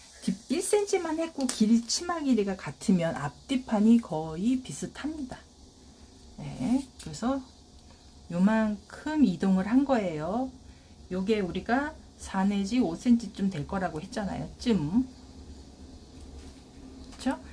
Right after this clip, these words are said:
그래놓고 이제 일 번을 했으니까 이제 이 번을 가야죠. 스커트 여기 표시해 주시고, 그다음에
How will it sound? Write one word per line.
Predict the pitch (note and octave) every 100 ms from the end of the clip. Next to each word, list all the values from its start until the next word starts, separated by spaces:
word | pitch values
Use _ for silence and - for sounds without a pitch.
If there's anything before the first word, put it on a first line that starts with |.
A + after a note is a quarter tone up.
| - -
그래놓고 | A#3+ C4+ A#3+ A#3+ D#4 D#4+
이제 | G#3+ F#3 F#3 G3
일 | - C#4+ D#4+
번을 | D#4 C#4+ B3
했으니까 | B3+ - B3 A3+ G3+
이제 | E3 D3+ -
이 | F#3 A3+ B3+
번을 | A#3 F#3 D3
가야죠. | C3 - - - - - - - - - - - - - - - - - - - - - - - - - - - - - - - - - - - - - - - - - - - - - -
스커트 | - - D#4+ - C#4 C4 A#3+ - -
여기 | F3 - A#3+ C4+
표시해 | - D4+ - C4 A#3
주시고, | F#3+ F#3 - - - G3 C4+ - - - - - - - - - - - - - - -
그다음에 | E3+ E3 D#3+ G3+ C4 D4